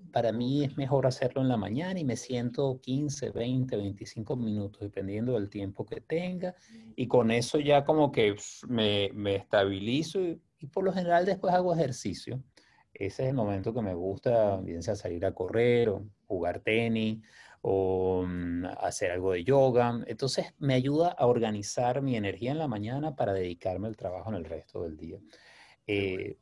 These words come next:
Speaker 1: una taza de café no falta. Yo sé que tú eres un gran
Speaker 2: Claro.
Speaker 1: amante del café también.
Speaker 2: Seguro,
Speaker 1: Eh, <laughs>
Speaker 2: por
Speaker 1: y me
Speaker 2: Dios.
Speaker 1: disfruto mi taza de café en la
Speaker 2: <laughs>
Speaker 1: mañana.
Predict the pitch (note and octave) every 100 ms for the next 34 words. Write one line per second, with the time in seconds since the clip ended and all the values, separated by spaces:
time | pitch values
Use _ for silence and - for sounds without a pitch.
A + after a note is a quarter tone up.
0 | - C3 A2 G#2+ G2+ A2 G2 F#2+ - F#2+
1 | G2+ - B2+ A2 - - G2 F#2+ G#2 G2
2 | F#2 F#2+ F#2+ F#2 C3 G2 E2+ E2+ F2 D#2+
3 | - F#2 E2 F#2+ G2 G#2+ F2 A#2+ A2 G2+
4 | G#2+ C#3+ D#3+ G2+ _ _ - D#3 D3+ F#3
5 | - E3+ F3 - D#3 D3+ F3 F3+ - -
6 | - - C3+ B2 A#2+ C3+ B2 C#3+ D3+ B2+
7 | A#2+ C3 D3 C3+ -